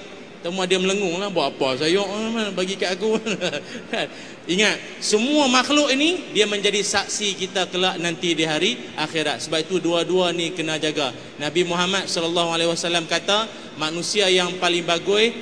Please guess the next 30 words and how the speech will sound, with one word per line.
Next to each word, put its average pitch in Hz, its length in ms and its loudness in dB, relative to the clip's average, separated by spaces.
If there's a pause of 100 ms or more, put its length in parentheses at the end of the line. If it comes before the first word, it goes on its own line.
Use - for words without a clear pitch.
(280)
adalah 170 400 2
manusia 180 680 0 (240)
yang 175 200 0
bermanfaat 180 800 -2
pada 175 320 -2
orang 170 240 0
lain 196 240 4 (320)
dan 180 160 2
dia 185 200 4
tak 180 200 -2
menyusahkan 180 760 0
orang 165 280 2
lain. 151 240 4 (420)
Kita 190 320 0
semua, 202 240 -2
tuan-tuan, 196 400 0
saya 185 160 2
ucap 180 240 0
tahniah, 185 320 2 (320)
rajin 196 480 4
main 180 240 0
mengaji, 185 480 2 (240)
rajin 180 400 4
dengar 180 240 -2
ceramah. 190 400 2 (240)
Tapi 185 240 0
parking, 233 480 2 (2250)
parking 233 320 2
lagu 226 160 4
mana? 190 240 2